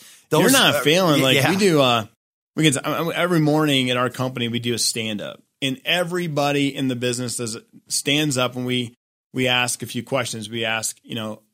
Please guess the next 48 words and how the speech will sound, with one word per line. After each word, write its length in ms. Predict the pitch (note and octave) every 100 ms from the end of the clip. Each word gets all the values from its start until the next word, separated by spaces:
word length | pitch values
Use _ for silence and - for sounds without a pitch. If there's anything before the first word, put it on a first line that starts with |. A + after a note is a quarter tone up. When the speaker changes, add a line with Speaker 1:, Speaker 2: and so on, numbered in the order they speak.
| _
Speaker 2:
"Do 120 | C3+ C#3
you 60 |
need 160 | C#3+ C3
help 260 | A#2+ B2 -
today?" 380 | G#2 D2 - _ _ _
You 80 | B2
know, 80 | A2
it 40 |
says, 220 | A2 A#2+ -
"Are 240 | C3+ C3
you 160 | B2+ A2+
stuck?" 520 | - - A#2 F#2 - _ _ -
You 80 | A#2+
Speaker 1:
I 20 |
Speaker 2:
know, 60 |
Speaker 1:
love 200 | A#2 B2
Speaker 2:
wh-, 40 | A#2
Speaker 1:
that. 220 | F#2 B2+
Speaker 2:
right? 280 | B2 B2 B2
And, 120 | C3+
Speaker 1:
Yeah, 120 | B2 A2+
I 20 |
Speaker 2:
and 140 | C3+
Speaker 1:
love 100 | C#3 C#3+
Speaker 2:
then, 80 |
Speaker 1:
that. 160 | D3+ E3
Speaker 2:
then 80 | D#3+
we 80 | D#3
go 120 | D#3+
through 180 | - C3+
our 80 |
K 240 | B2 D3 D3+
P 180 | C#3+ C3
Is, 360 | B2 B2 B2 A#2+
like, 200 | A#2 - _ _
our 80 | C3+
key 160 | - D3+
performance 400 | C3 D3 C3+ C#3
indicators 380 | B2 B2 B2 A#2
about 140 | A#2+
wh-, 280 | C#3 - F#2
what, 260 | C#3+ C#3 -
whatever 280 | D3 C#3+ C#3
their 140 | B2+
deliverables 600 | B2 A#2+ A#2+ B2 A2+ G#2+
are. 180 | G#2+ G#2+
And 120 | A2+
then 220 | A#2+ A#2